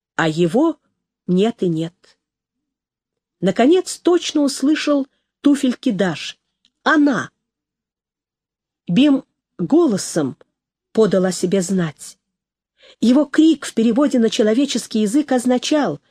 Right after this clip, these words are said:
"Я тебя слышу, Даша!" "Сейчас, сейчас!" — откликнулась та и позвонила Степанне. Обе они вошли к Биму. С каждой он поздоровался,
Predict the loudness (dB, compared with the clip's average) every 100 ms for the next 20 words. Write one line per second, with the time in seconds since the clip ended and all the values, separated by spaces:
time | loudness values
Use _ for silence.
0 | _ _ _ _ -2 0 2 2 0 0
1 | 2 2 2 -2 -4 -2 0 0 0 -2
2 | -2 -4 -4 _ _ _ _ _ _ _
3 | _ _ _ _ _ -8 -4 0 2 0
4 | 0 -2 0 0 0 0 -2 -2 0 0
5 | 0 0 0 -2 -2 -2 -2 _ _ -4
6 | -2 0 0 0 -2 -4 -4 -4 -4 -4
7 | -6 -10 -14 _ _ _ _ _ _ _
8 | 2 4 4 2 2 -2 -4 -4 -4 -2
9 | -2 -4 -12 _ _ _ _ _ _ _
10 | _ _ -10 -2 0 0 0 0 0 0
11 | 2 2 0 -4 -10 -16